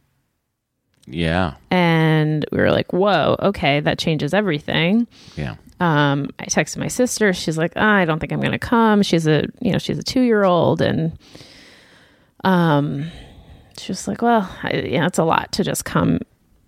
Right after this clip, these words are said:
Speaker 2: if you're not doing the retrieval." And I was like, "Totally, no problem.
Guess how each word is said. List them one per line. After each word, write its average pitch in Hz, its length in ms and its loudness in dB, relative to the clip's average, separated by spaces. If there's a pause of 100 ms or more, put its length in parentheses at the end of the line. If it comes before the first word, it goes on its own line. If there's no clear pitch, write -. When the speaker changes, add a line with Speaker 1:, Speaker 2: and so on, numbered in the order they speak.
(540)
Speaker 2:
if 180 160 0
you're 185 80 4
not - 160 0
doing 170 160 4
the - 60 4
retrieval." - 320 -4
And - 80 -4
I - 20 -2
was - 120 -2
like, - 140 -10
"Totally, 220 680 2 (480)
no 165 260 2 (140)
problem. 202 800 0